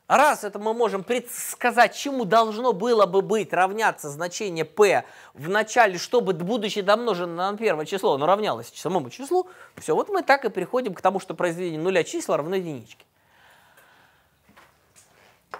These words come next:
Среднеквадратическое отклонение. Я прошу прощения, мне, наверное, придётся его... Это я сказал, медиану мы сейчас закрываем просто потому, что не, не время ещё обсуждать.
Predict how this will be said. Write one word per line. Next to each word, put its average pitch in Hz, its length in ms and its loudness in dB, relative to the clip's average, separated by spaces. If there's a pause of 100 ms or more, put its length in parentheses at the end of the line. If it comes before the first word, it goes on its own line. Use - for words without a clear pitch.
(200)
Среднеквадратическое 226 1200 0
отклонение. 196 840 -6 (1700)
Я 170 160 2
прошу 185 300 0
прощения, 175 640 -6
мне, 180 240 -6
наверное, 180 280 -4
придётся 170 420 -6
его... 151 200 -6
Это 196 200 -2
я 165 100 0
сказал, 156 320 -4
медиану 156 400 -2
мы 139 80 -12
сейчас 135 260 -8
закрываем 143 460 -4
просто 143 320 -2
потому, 131 240 -14
что 131 160 -14
не, 131 220 -12
не 156 140 -4
время 127 340 -6
ещё 269 280 0 (260)
обсуждать. 214 600 2